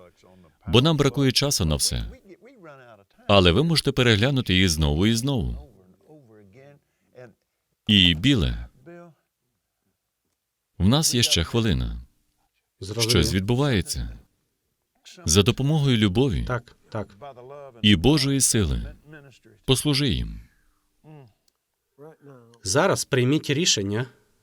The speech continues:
Speaker 2: що ви будете прощати. Вам слід відпустити людей, бо саме так Бог вчинив з ними.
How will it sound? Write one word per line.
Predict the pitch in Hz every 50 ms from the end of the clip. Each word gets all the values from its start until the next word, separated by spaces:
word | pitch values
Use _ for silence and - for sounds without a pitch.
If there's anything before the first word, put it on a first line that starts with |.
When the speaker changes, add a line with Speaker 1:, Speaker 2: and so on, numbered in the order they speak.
| _ _ _ _ 135 135 143 156 170 - _ -
Speaker 2:
що | 151 - - - 143 143
ви | 120 143 160
будете | 147 113 120 139 139 147 - - 139
прощати. | - - 147 139 - - - 160 143 127 - 104 90 82 120 113 117 117 _ _ _ _ _ _ _ _ _ _ _ _ _ _ _ _ _ _ - - 135 _ _ _ _ _ - 147 135 151 151
Вам | 107 101 110 151 160 156
слід | - - 160 165 165 139
відпустити | 135 143 - - 143 - - - 175 175 -
людей, | 135 117 110 92 104 101 101 101 - - _ _ _ _ _ _ _ _ _ _ _ _ - - - 151 139
бо | 104 101 117 131
саме | - - 156 143 135 135
так | 127 - 147 160 143 123 113
Бог | 90 127 139 147 - -
вчинив | - - - 139 123 123 120 110
з | 117 113
ними. | 123 165 170 139 98 82 82